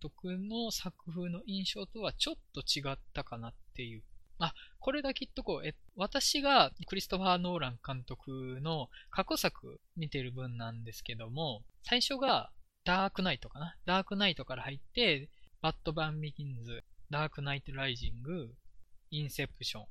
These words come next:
インターステラー、ダンケルク、で、テネットですね。ダークナイトと、えっと、バットマンビギンズ以前は見てないんですよね。プレステージとか、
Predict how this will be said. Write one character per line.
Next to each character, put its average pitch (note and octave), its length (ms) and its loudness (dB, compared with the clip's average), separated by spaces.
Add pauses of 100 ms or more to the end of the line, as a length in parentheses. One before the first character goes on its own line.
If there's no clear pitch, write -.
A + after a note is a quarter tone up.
(380)
イ G3+ 120 -2
ン G#3 60 -2
タ A3 180 4
ー G#3+ 40 2
ス - 100 -6
テ A3 120 2
ラ A3+ 260 6
ー、 - 20 -4 (360)
ダ D#3 140 2
ン D3+ 80 -2
ケ D3 160 -2
ル C3 120 -4
ク、 B3 380 -4 (360)
で、 C4 140 6
テ - 140 0
ネ F3+ 100 4
ッ - 140 -6
ト A#2+ 60 -14
で A#2 80 -8
す - 120 -10
ね。 - 80 -12
ダ A3 240 2
ー - 20 -14
ク C4 420 -6 (120)
ナ A3 140 4
イ G3+ 120 0 (320)
ト B2 220 -4 (560)
と、 F3+ 400 -2
え C3+ 100 -6
っ C3 40 -8
と、 C3+ 100 -10
バ F#3 180 -2
ッ - 20 -6 (100)
ト A3 80 -2
マ A3+ 140 2
ン G#3+ 100 0
ビ G#3+ 120 0
ギ G#3+ 140 0
ン F#3 80 0
ズ - 160 -2
以 G#3 180 0
前 D3 240 4
は A#2+ 80 -4
見 E3+ 160 0
て - 140 -4
な C#3+ 160 0
い C3 60 -2
ん B2 60 -8
で B2 60 -14
す - 140 -12
よ B2 60 -12
ね。 C3 220 -10
プ D#3 60 -6
レ D#3+ 140 -2
ス - 200 0
テ D#3 220 -2
ー C3 40 -6
ジ C#3 160 -10
と B2+ 120 -14
か、 A#2 540 -6